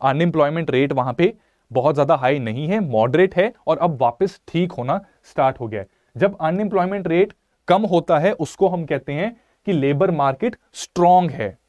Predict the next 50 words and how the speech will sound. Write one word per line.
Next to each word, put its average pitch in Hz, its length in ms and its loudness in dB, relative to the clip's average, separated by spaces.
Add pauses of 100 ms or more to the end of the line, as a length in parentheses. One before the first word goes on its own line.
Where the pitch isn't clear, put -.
ज्यादा 143 280 4
लोगों 156 240 2
के 151 100 -6
पास 202 220 0
नौकरियां 151 540 0
हैं, 110 160 -8 (320)
वो 147 80 2
काम 147 280 2
कर 175 160 4
रहे 156 160 -2
हैं, 113 100 -2
अवेलेबल 147 520 2
हैं 196 120 0
काम 170 220 2
करने 175 280 -2
के 175 80 0
लिए 214 140 -2
और 165 200 0
कर 147 200 2
भी 131 140 -4
रहे 107 120 -6
हैं। 90 120 -14 (420)
लोग 180 220 4
जब 214 160 2
काम 196 240 2
करेंगे, 196 320 2
पैसा 185 380 2
कमाएंगे, 180 420 2
हाथ 131 320 2
में 175 80 -2
पैसा 165 280 2
आएगा, 170 300 2 (240)
पैसा 160 260 4
आएगा 190 280 4 (240)
तो 175 60 0
हम 175 140 0
चीजें 165 300 -2
खरीदेंगे, 113 400 -2
यानी 143 280 -2
क्या 170 160 2
बढ़ेगा? 165 380 -2 (280)
डिमांड। 127 520 -2 (260)
तो 175 60 0
कंज्यूमर 165 460 2
डिमांड 139 400 2
भी 202 80 2
सस्टेन 151 420 -4
हो 123 120 0
रही 104 100 -4
है। 98 140 -8